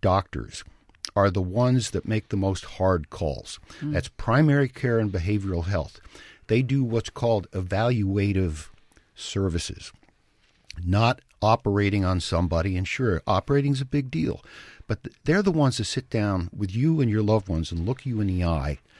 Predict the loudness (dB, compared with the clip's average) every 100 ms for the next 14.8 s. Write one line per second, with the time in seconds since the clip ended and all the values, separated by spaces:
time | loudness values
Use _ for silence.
0 | -20 -12 -10 -6 -8 -10 _ _ -4 -2
1 | -2 -6 -10 -14 _ _ -20 _ _ _
2 | -20 _ -4 -2 0 0 0 0 -2 -2
3 | -2 -4 -12 _ -20 -20 -14 0 4 4
4 | 2 -6 _ -4 0 2 0 -6 _ -20
5 | -20 _ _ _ -6 4 6 8 6 6
6 | 6 4 4 2 0 0 -2 -2 -2 -6
7 | -8 -4 -2 -2 -4 -4 -4 -4 -2 -2
8 | -2 -4 -6 -4 0 2 2 2 -2 -4
9 | -4 -4 -4 -6 -8 -4 -2 -2 -4 -6
10 | -4 -4 -2 0 0 0 0 2 0 -4
11 | -6 -4 -2 -4 -8 -12 -18 -12 -2 2
12 | 4 2 0 -4 -2 2 2 2 2 2
13 | 0 -4 -16 -20 -20 -20 -6 2 2 2
14 | -2 -4 -2 0 2 2 0